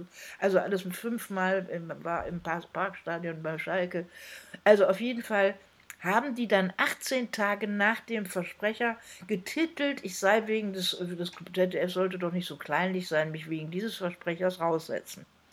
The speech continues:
Wovon gar keine Rede war, weil ich habe noch anderthalb Jahre weiter moderiert, bis zu meiner <laughs> Festanstellung beim W D R.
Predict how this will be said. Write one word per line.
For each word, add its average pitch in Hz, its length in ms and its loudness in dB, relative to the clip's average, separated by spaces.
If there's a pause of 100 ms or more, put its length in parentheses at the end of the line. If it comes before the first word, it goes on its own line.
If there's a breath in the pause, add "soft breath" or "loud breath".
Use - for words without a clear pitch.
Wovon 185 320 -2
gar 160 180 2
keine 160 300 -2
Rede 170 260 -6
war, 190 220 -2
weil 190 100 0
ich 165 140 -6
habe 170 160 -10
noch 170 100 -4
anderthalb 180 500 -4
Jahre 185 240 2
weiter 185 300 4
moderiert, 170 560 -4 (340 loud breath)
bis 220 160 -2
zu 220 140 -4
meiner 196 260 4
<laughs> - 120 -10
Festanstellung 208 720 0
beim 190 240 4
W 202 100 0
D 208 60 2
R. 175 340 2